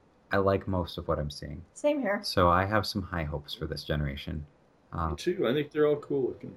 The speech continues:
Speaker 2: I really hope they have a sea turtle Pokemon or an actual shark-like Pokemon that looks more like a shark than Sharpedo, because if this is Hawaii,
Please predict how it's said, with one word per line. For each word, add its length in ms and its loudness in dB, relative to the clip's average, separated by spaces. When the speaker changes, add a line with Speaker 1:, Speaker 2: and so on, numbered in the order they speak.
Speaker 2:
I 100 8
really 280 8
hope 260 10
they 140 4
have 220 4
a 40 -2
sea 300 -6
turtle 380 -2
Pokemon 500 4
or 220 10
an 140 4
actual 380 4
shark-like 640 4
Pokemon 460 6
that 140 6
looks 180 2
more 260 10
like 220 10
a 60 0
shark 440 6
than 120 -4
Sharpedo, 580 6
because 240 0
if 160 2
this 240 4
is 280 4
Hawaii, 720 6